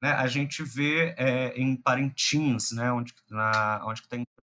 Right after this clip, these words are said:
festival folclore riquíssimo, né, que é a disputa do antídoto do boi caprichoso. Né? E, de fato, a cidade é toda dividida, né? Ou você é azul ou você é vermelho, não tem meio termo.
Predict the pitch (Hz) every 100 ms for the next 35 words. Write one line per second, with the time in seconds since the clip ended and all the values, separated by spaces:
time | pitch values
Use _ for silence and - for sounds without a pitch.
0 | _ - 113 113 - 110 - 117 117 120
1 | 120 - 139 147 - - 104 117 113 107
2 | 107 - - 117 120 - _ _ _ _
3 | - 117 120 - 120 120 120 123 120 120
4 | 139 - 165 - 104 95 90 - - -
5 | _ _ _ 120 120 123 123 - 123 135
6 | 147 - 143 117 120 135 - 117 123 120
7 | 117 139 147 - 101 92 101 113 120 113
8 | - 110 113 110 95 107 117 120 123 -
9 | 117 113 123 113 101 104 113 120 120 120
10 | 117 120 135 - 104 95 -